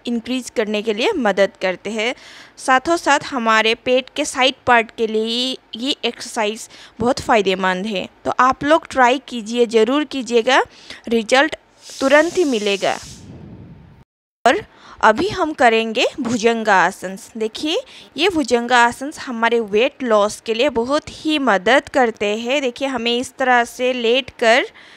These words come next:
और ऊपर के ओर पे देखना है, Plus weight loss कम करने के लिए मदद करते हैं, Plus हमारे back pain है, जिन लोग का back pain है, मतलब उन लोग के लिए ये भुजंगासन बहुत फ़ायदेमंद है, relief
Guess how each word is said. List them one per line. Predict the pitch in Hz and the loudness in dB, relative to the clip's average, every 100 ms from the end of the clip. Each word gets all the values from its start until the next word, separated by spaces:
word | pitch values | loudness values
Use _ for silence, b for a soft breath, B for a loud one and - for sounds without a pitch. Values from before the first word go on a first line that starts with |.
| B B B B B _ _ _ _ _ | B B B B B _ _ _ _ _
और | - 226 220 220 - | 0 2 4 2 0
ऊपर | 240 - 294 | -6 0 0
के | 285 285 | 2 0
ओर | 247 226 | 0 0
पे | - 339 - 285 | -4 -6 -4 -4
देखना | 214 196 - 202 | -4 -4 -6 -6
है, | 202 165 - _ _ _ - | -6 -8 -12 _ _ _ -14
Plus | 269 285 254 349 - b b | 2 4 4 2 -6 b b
weight | 226 233 294 - | -6 -2 -2 -2
loss | 302 285 320 - | 2 2 2 -2
कम | 302 277 | -2 0
करने | 294 262 262 | -2 -2 -2
के | 262 | -4
लिए | 269 254 | -2 -2
मदद | 226 208 269 - | 0 0 0 0
करते | 320 254 233 240 | 0 0 0 -4
हैं, | 254 254 | -6 -8
Plus | - 285 262 302 - | 0 4 6 4 0
हमारे | - 269 233 240 269 | -12 -8 -2 0 2
back | 247 208 220 269 _ _ _ | 0 -2 -2 -2 _ _ _
pain | 294 285 285 | -4 -2 -4
है, | 302 269 240 320 B B B B B 226 | -6 -4 -2 -4 B B B B B -6
जिन | 220 269 | -2 2
लोग | 285 302 | 4 4
का | 330 | 2
back | 240 226 247 - | 2 2 0 -2
pain | 285 294 | -2 -2
है, | 302 | -2
मतलब | 247 220 233 285 392 - | -2 -2 0 0 0 -10
उन | 202 226 277 | -10 -6 -2
लोग | 269 240 - | 2 2 0
के | 262 | -4
लिए | 240 254 | -2 -2
ये | 240 254 | 0 -2
भुजंगासन | 247 226 226 247 240 269 262 269 | -2 -2 0 2 2 2 -4 -4
बहुत | 247 254 - | 0 -2 -2
फ़ायदेमंद | - 220 208 233 240 240 247 | 0 2 2 2 2 0 0
है, | 269 269 | -2 -2
relief | 247 233 269 | -4 -6 -8